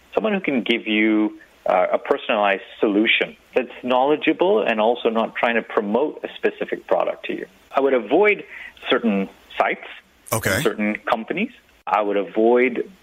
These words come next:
Speaker 1: uh, as we spoke about before, large marketplaces, online marketplaces. They will have limited expertise. I would avoid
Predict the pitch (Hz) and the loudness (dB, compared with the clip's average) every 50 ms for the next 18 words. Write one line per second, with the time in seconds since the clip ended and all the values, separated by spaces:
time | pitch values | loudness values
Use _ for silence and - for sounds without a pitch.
0 | _ - - 101 95 95 95 104 - 104 98 101 107 - 104 101 - - 113 104 | _ -2 0 2 2 2 2 2 2 0 0 -2 -2 -2 -4 -4 -2 -2 -2 -2
1 | - - 101 101 98 98 - - - - - 113 143 196 208 143 101 98 98 101 | -2 -2 0 0 0 0 -2 -6 -4 0 2 2 4 4 4 4 4 4 4 2
2 | 101 98 - 104 95 95 98 - - - - - - 104 104 98 - 120 104 107 | 0 0 -2 0 0 0 0 0 -2 -4 -4 -2 -2 -2 0 0 0 2 2 2
3 | 101 98 98 95 95 92 92 92 92 - - 110 - - 101 104 107 - - 196 | 2 2 2 0 0 0 0 0 0 0 -2 -4 -2 0 0 0 2 2 0 0
4 | 220 - _ _ _ _ _ _ - - 101 107 98 - - - - - - - | -2 -4 _ _ _ _ _ _ -2 -2 -2 -2 -4 -8 -14 -20 -20 -10 -2 0
5 | 101 92 90 92 87 85 90 95 104 117 127 117 95 95 87 90 - - - - | 0 2 2 0 -2 -2 -2 -2 0 0 0 0 0 0 -2 -2 -4 -4 -10 -12
6 | - - - 95 85 87 110 - - - _ _ _ - - - 110 113 113 110 | -12 -8 -6 -6 -4 -4 -4 -6 -8 -12 _ _ _ -2 0 0 2 2 0 -2
7 | 95 95 107 117 123 127 139 135 120 | -4 -2 0 0 2 2 0 0 -2